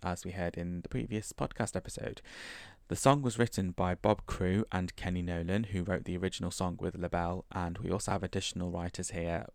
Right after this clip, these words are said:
in the form of Lil Kim and Missy Elliott, who have written their further parts, Lil Kim obviously writing her very iconic rap, um, and Missy Elliott, uh, getting some writing credits there as well. Um, so this cover version of the track turns the song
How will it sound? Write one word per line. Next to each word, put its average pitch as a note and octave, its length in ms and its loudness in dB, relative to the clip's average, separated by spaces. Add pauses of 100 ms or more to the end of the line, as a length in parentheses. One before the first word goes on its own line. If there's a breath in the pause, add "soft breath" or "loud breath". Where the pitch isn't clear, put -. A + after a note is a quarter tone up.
in F2 400 -2 (120)
the - 60 -6
form F2+ 320 -2
of F2+ 180 0
Lil F2 220 0
Kim F#2+ 340 -2
and F#2 200 0
Missy G#2 240 -2
Elliott, B2 320 2 (400 loud breath)
who G2+ 140 4
have F2+ 100 4
written F#2 220 2
their F2 180 2
further F2 300 0
parts, - 420 -2
Lil - 160 0
Kim F2 240 -4
obviously F2 320 -4
writing G#2+ 320 -4
her G2 140 -6
very F2+ 340 0
iconic F2+ 480 -4
rap, - 300 0 (520 loud breath)
um, E2+ 480 2 (140)
and G#2+ 420 -4
Missy F2 300 -2
Elliott, F2 640 0
uh, E2+ 320 -2
getting F#2+ 200 0
some - 200 -4
writing F#2 220 0
credits - 340 -4
there F2+ 260 0
as F#2+ 120 -2
well. A2+ 320 2 (640 loud breath)
Um, G2+ 480 10 (340)
so C3 360 4 (100)
this E3+ 180 2
cover A#2 240 2
version F2+ 540 2
of F2+ 300 0
the F2+ 80 0
track - 380 -4
turns F#2 360 0
the - 100 -10
song F#2 400 2